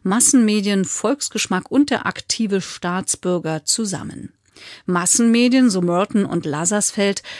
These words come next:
kommt die soziale Rolle zu, Problemen, Personen oder Organisationen Status und Ansehen zu verleihen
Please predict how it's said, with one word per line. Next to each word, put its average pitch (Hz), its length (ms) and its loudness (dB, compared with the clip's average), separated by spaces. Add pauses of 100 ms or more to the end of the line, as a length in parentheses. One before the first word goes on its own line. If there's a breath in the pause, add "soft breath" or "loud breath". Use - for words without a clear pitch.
(120 loud breath)
kommt 277 280 2
die 247 80 2
soziale 180 520 -2
Rolle 175 460 0
zu, 247 480 4
Problemen, 226 680 2
Personen 226 560 4
oder 269 340 2
Organisationen 202 960 2
Status 170 680 -6
und - 300 -4
Ansehen 165 540 -2
zu - 120 -6
verleihen 160 520 -4